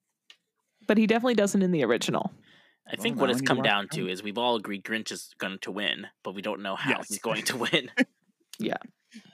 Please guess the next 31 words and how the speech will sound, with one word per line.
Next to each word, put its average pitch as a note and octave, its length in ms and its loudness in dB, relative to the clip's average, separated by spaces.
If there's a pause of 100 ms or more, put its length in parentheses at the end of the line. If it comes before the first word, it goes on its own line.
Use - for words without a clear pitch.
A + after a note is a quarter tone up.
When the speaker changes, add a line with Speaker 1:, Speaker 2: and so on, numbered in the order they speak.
(340)
Speaker 3:
Uh, C3+ 320 0
he F3 160 -2
just E3 160 -2
wins. F#2+ 440 -4
<laughs> - 640 -6
Speaker 2:
All - 60 8
right. G#2+ 260 -4 (320)
Speaker 1:
However G#3+ 320 4
he G3+ 100 8
wants F#3 280 4
to, E3+ 140 2
'cause F3+ 200 2
he, G#3+ 280 4
he G#3+ 200 4
goes, G#3+ 320 4
he A#3 260 2
thinks A3 300 0
up G3 100 2
a - 40 4
lot - 200 2
of - 80 -2
plans. - 520 -4 (840)
Speaker 2:
Yeah. - 180 -8 (420)
He D3 100 2
just C#3 160 4
waits C3 240 2
till - 160 2
it's G#2+ 100 -2
not C3 160 0
snowing G2 300 -6
anymore. - 400 -12